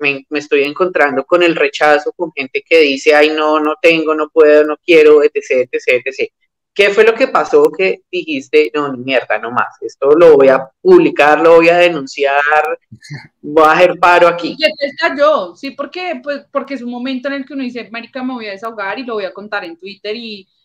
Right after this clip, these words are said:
Speaker 2: y estoy mamado", porque co-, lo que dice Gus, o sea, la gente que nos está viendo y escuchando, así como hay colaboraciones de tiktokers, de youtubers,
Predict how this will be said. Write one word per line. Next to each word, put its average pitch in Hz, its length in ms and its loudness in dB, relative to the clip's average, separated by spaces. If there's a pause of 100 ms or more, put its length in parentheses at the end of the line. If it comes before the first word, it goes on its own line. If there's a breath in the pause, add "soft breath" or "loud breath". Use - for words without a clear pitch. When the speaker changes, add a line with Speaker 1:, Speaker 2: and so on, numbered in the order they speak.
Speaker 2:
y 208 80 -8
estoy 214 220 -10
mamado", 214 460 -6
porque 247 460 -8
co-, - 260 -18
lo 220 180 -10
que 254 80 -6
dice 214 200 -10
Gus, 277 300 -6
o - 400 -20
sea, 247 200 0
la 233 100 -2
gente 247 200 -8
que 277 80 -10
nos 294 140 -8
está 262 220 -6
viendo 220 240 -8
y - 40 -10
escuchando, 214 720 -10
así 233 280 -6
como 247 180 -6
hay 294 140 -6
colaboraciones 240 720 -6
de 214 100 -4
tiktokers, 214 1000 -6
de 202 640 -8
youtubers, 233 1000 -8